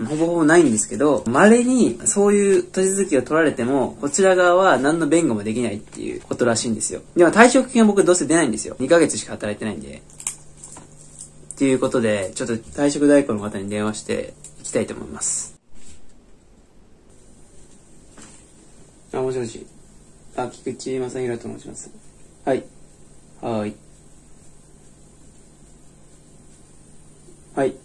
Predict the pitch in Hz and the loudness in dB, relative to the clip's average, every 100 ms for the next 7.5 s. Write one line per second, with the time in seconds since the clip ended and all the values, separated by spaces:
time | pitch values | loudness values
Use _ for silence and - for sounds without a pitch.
0 | - - - - - - - - - - | -20 -20 -20 -20 -20 -20 -20 -20 -20 -20
1 | - - 135 117 - - - - - 123 | -20 -4 -2 -2 -8 -20 -20 -18 -8 -6
2 | 113 110 104 - - - - - - - | -4 -6 -8 -8 -10 -18 -20 -20 -20 -20
3 | - - - - 147 110 - - - - | -20 -20 -10 2 4 2 -4 -20 -20 -12
4 | 127 123 - - - 151 - 131 127 139 | -8 -8 -10 -18 -8 -6 -4 -4 -2 -4
5 | 127 - - 127 123 127 - - - - | -8 -10 -6 -4 -4 -6 -12 -20 -20 -20
6 | - 135 123 120 120 120 117 123 117 107 | -14 -8 -6 -6 -4 -6 -6 -6 -4 -4
7 | 104 - - - - | -8 -14 -16 -16 -16